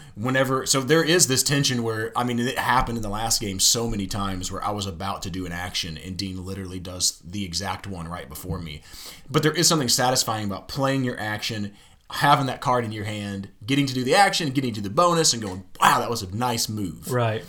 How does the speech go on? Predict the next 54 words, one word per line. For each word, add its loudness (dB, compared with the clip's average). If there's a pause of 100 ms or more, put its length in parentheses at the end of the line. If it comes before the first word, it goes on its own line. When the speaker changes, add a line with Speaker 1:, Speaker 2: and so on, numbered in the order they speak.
Speaker 2:
right. -4
Speaker 1:
And 0
it 0
felt, 2
it -4
feels 0
really -2
good -2
and, -6
and -6
really -4
nice. -2 (420)
I 4
also 6
wanna 4
mention 0
that, -6 (360)
um, -6
different 2
than -2
Terraforming 0
Mars, -2 (160)
Dean -2
mentioned -4
a 2
second 2
ago, -4
you -4
can -4
only -4
have -4
three -4
cards -2
in -4
your -4
hand -4
at -10
the -12
beginning -8
of -10
your -10
turn, -8 (180)
which 0
is 8
so 8
different 2
than -2
you -2
could 0
have -2
fifteen -4
or -6
twenty -4
cards -4